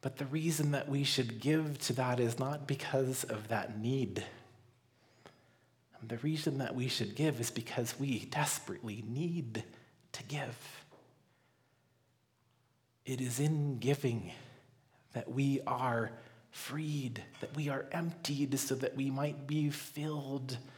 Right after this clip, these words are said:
with what truly gives us life. Living water without limit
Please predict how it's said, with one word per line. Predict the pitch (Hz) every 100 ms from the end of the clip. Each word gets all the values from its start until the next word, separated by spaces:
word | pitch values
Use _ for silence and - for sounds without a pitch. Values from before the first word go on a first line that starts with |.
| - - - - _
with | - 127 -
what | 117
truly | - 135 139 135
gives | 127 120 -
us | 120 -
life. | 117 - - - - - _ _ _ _ - _ _ _ _ _ _ _ - 123
Living | 143 139 139 127
water | 117 - - - - - _ _ _ _ _ _ _ _ _
without | 123 143 - - - 131 131 135 - 135
limit | 135 135 120 - -